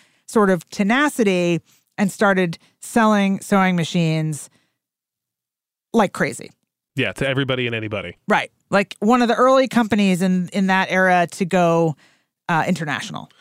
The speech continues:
Speaker 2: And I think this is interesting, too. It's the very first one, right? Because how many times have we had good ideas? Not you and I, but anyone had a good idea about something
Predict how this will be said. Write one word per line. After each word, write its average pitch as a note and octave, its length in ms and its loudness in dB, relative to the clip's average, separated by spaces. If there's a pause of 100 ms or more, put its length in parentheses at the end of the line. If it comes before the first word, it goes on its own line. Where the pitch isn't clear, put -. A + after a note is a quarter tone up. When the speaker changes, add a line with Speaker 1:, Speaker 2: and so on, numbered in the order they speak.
(240)
Speaker 2:
And A3 80 2
I C4 40 2
think F4 160 -4
this F#4+ 140 0
is C#4 120 0
interesting, G#3 380 0
too. C#3+ 180 0
It's A2 100 -6
the C3 80 -4
very G#3 220 0
first - 460 -4
one, C#3+ 340 -2
right? G#2+ 220 -4
Because D#3+ 300 -4
how G3 120 -2
many G#3+ 180 -2
times E3 400 -2 (440)
have B2+ 200 -2
we A#2+ 480 -2 (120)
had B2 240 -4
good A#2+ 180 0
ideas? G#2 400 -4
Not E3 160 -2
you B2 160 -2
and G2+ 100 -4
I, F#2+ 140 -6
but D3 200 -4
anyone G#2+ 380 -4
had E3+ 200 0
a E3 60 -2
good D3+ 180 0
idea D3+ 300 0
about B2+ 240 -2
something B2 460 -4